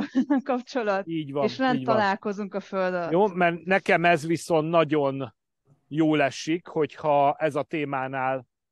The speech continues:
Speaker 2: maradunk meg, ugyanis, ö, a Noémi mondta, hogy a föld alá megy. A gyorsítónk a föld alatt van, ennek egész egyszerűen az az oka, hogy, hát most nem hozom vissza az előző képet,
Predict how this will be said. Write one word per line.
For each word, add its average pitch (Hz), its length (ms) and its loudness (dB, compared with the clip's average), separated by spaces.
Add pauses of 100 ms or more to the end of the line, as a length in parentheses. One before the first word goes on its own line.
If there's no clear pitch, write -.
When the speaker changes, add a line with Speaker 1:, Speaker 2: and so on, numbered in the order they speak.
(240)
Speaker 2:
maradunk 139 600 0
meg, 147 480 -4 (1500)
ugyanis, 160 680 0
ö, 160 280 6 (340)
a 165 100 -4
Noémi 165 320 2
mondta, 147 300 -6
hogy 131 120 -4
a 131 60 -2
föld 127 300 -4
alá 117 200 -2
megy. 110 220 -10 (340)
A - 160 -6
gyorsítónk 160 720 2
a 160 60 -2
föld 139 340 -2
alatt 120 300 -6
van, 151 420 -4 (420)
ennek 165 300 -4
egész 165 340 -2
egyszerűen 151 840 -2 (240)
az 175 200 2
az 151 140 0
oka, 156 600 2
hogy, 139 400 -6
hát 143 100 -8
most 143 180 -4
nem 185 120 2
hozom 143 340 0
vissza 139 280 -2
az 131 100 -2
előző 139 400 -4
képet, 147 480 0